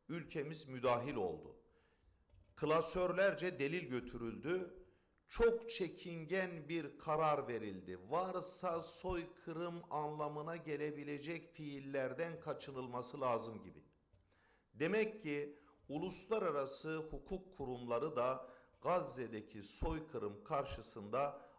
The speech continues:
artık iflas etmiştir. Yapılması gereken nedir? Kanaatim şudur. Eğer insanlık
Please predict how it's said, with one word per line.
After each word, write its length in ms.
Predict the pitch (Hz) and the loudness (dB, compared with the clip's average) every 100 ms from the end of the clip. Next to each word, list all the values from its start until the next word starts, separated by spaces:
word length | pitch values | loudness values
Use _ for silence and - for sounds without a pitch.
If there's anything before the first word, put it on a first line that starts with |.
| - | 2
artık 380 | 135 123 - 208 - | 4 4 2 -8 -8
iflas 440 | 113 - 107 87 - | -14 -4 -2 -2 -10
etmiştir. 640 | - - - _ - _ _ _ _ _ _ _ _ _ _ _ _ _ _ _ _ - | -16 -20 -20 _ -20 _ _ _ _ _ _ _ _ _ _ _ _ _ _ _ _ 0
Yapılması 600 | 165 185 214 214 208 208 | 4 4 4 4 4 2
gereken 540 | 202 190 180 196 170 | 4 4 2 0 0
nedir? 500 | 170 135 101 - - _ _ _ _ _ _ | -2 -4 -6 -12 -20 _ _ _ _ _ _
Kanaatim 540 | 175 190 185 180 170 | 2 4 4 2 -6
şudur. 340 | - 185 123 - - - - - - - | -4 -6 -6 -10 -14 -20 -20 -20 -18 2
Eğer 600 | 147 180 170 160 - - - _ _ _ | 6 8 6 4 -2 -12 -20 _ _ _
insanlık 1000 | 135 151 143 165 151 160 170 160 - - | -6 -4 -2 0 0 0 -4 -6 -18 -20